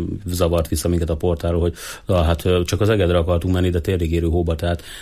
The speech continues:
na, na, na, hogy a fiúk ne hülyéskedjenek már, jó, jó, na, akkor most na, na, ugye ne sértődjenek meg, ha nem engedem el magukat.” A másik meg ilyen, kitalálták egyik évben a közmunkaprogramot,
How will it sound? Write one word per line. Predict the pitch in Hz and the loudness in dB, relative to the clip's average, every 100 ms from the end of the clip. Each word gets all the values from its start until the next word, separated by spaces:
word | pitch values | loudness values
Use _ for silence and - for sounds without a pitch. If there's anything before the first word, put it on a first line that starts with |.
| - | -6
na, | 95 95 95 92 | -2 2 2 4
na, | 95 | 4
na, | 95 92 | 4 2
hogy | 85 95 | 2 0
a | 92 | 0
fiúk | 95 85 | 2 2
ne | 90 | 2
hülyéskedjenek | 85 82 - 82 82 78 | 2 0 0 0 0 0
már, | 82 | 0
jó, | 87 92 | 2 2
jó, | 87 85 | 2 2
na, | 85 | 2
akkor | 82 | 2
most | 87 82 | 0 0
na, | - | 0
na, | 90 92 | 0 0
ugye | 95 95 | 0 2
ne | 107 | 4
sértődjenek | 101 87 80 82 82 80 | 2 0 0 0 0 0
meg, | 80 | -2
ha | 82 | -2
nem | 82 | 0
engedem | 80 80 80 80 | 0 2 2 0
el | 80 | 0
magukat.” | 82 82 92 - - - | -2 -2 -4 -6 -10 0
A | 95 | 4
másik | 104 107 107 | 4 4 2
meg | 101 95 | 2 4
ilyen, | 95 92 95 92 92 92 92 95 | 4 4 2 0 -4 -6 -6 -4
kitalálták | 104 95 87 85 85 | -2 0 2 0 0
egyik | 90 85 92 | 0 0 0
évben | 90 87 85 | 0 2 0
a | 82 | 0
közmunkaprogramot, | 95 85 87 85 80 90 90 92 113 | 0 2 2 0 -2 0 0 2 0